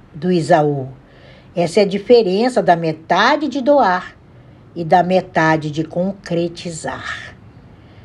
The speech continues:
Quando os desejos crescem, você alcança um grau superior. Você está emergindo numa grande rota.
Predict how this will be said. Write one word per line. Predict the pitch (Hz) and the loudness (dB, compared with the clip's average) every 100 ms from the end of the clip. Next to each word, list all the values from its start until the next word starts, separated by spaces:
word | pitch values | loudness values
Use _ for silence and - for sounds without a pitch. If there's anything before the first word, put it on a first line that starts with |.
| - - | -14 0
Quando | 202 202 | 2 2
os | 196 | 2
desejos | 160 180 151 247 277 226 - | 4 4 4 2 2 -4 -4
crescem, | - 196 202 240 247 - 156 135 - - - - - - | -2 2 4 4 2 -6 -12 -14 -18 -20 -20 -20 -20 -4
você | 175 - 240 | -4 2 2
alcança | 285 247 - 202 294 302 220 | 2 -2 2 4 2 2 0
um | 180 | 2
grau | 175 165 156 | 4 4 2
superior. | - - 160 143 139 131 120 - - - - - - - - - - - - - - | -4 0 0 0 -2 -4 -8 -16 -20 -20 -20 -20 -20 -20 -20 -20 -20 -20 -20 -20 -10
Você | 147 160 160 - - 226 302 339 - - | -2 0 0 -2 4 4 4 0 -8 -12
está | 147 - 175 185 233 320 - - - - - - - | -12 -4 0 0 0 -4 -20 -20 -20 -20 -20 -20 -4
emergindo | 190 208 190 139 135 123 143 240 339 320 359 359 - - - - - - - - - | 0 2 2 0 -4 -6 2 2 2 0 -2 -4 -14 -20 -20 -20 -20 -20 -20 -18 -4
numa | 170 185 160 147 | 2 2 4 0
grande | 135 156 175 226 294 294 | -2 4 4 4 2 2
rota. | - 160 165 160 - - | 2 4 4 2 -10 -18